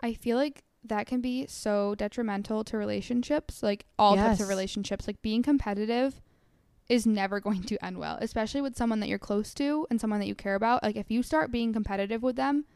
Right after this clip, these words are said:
Speaker 1: on who can do better, you're both gonna end up pissed at each other. You're both gonna end up upset. Or
Speaker 2: It
Speaker 1: one
Speaker 2: gets
Speaker 1: person's gonna,
Speaker 2: annoying.
Speaker 1: it gets very annoying. It gets very annoying to be around someone that won't just, like,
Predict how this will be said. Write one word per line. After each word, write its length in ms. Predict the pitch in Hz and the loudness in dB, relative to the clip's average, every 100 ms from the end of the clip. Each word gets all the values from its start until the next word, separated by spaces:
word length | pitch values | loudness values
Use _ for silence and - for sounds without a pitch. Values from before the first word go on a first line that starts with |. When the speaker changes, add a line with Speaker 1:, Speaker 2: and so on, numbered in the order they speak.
| _ - _ _ | _ -20 _ _
Speaker 1:
on 180 | - 220 | 0 2
who 160 | 208 233 | 2 2
can 140 | 240 | 2
do 100 | 226 | 0
better, 460 | 202 190 208 262 277 _ _ _ _ _ - | 0 2 2 2 -2 _ _ _ _ _ -4
you're 100 | 254 | 2
both 240 | 233 262 | 2 4
gonna 180 | 339 311 | 2 4
end 140 | 233 233 | 4 2
up 120 | - | 2
pissed 220 | 226 - | -6 -6
at 20 | 214 | -12
each 160 | 202 | -8
other. 120 | 202 202 | -6 -4
You're 100 | 196 | -4
both 220 | 196 - | -4 0
gonna 180 | 233 214 | -2 2
end 180 | 214 | 0
up 80 | 214 | 0
upset. 520 | 208 - 196 180 190 - _ - | -2 -4 -4 -4 -4 -10 _ 2
Or 180 | 226 220 | 4 8
Speaker 2:
It 60 | |
Speaker 1:
one 120 | 240 | 8
Speaker 2:
gets 60 | 240 | 8
Speaker 1:
person's 200 | 240 196 | 8 10
gonna, 200 | 180 285 | 10 8
Speaker 2:
annoying. 320 | 330 202 - | 8 4 2
Speaker 1:
it 120 | - 175 | -4 -2
gets 180 | 247 | -4
very 300 | 202 196 190 | 0 2 2
annoying. 320 | 185 185 - - | 0 -2 -4 -4
It 60 | |
gets 180 | 262 269 | -4 -4
very 260 | 214 220 277 | -2 2 2
annoying 260 | 233 220 | 2 2
to 100 | 220 | 0
be 260 | 190 196 196 | -2 -4 -2
around 280 | 190 185 196 | -2 -4 -4
someone 460 | 196 190 180 185 - _ _ _ _ _ _ _ | -6 -4 -6 -8 -12 _ _ _ _ _ _ _
that 340 | 208 214 - - | 0 0 0 -4
won't 320 | 202 208 - | 0 0 0
just, 320 | 220 208 - | -2 -2 -2
like, 240 | 202 196 | -4 -4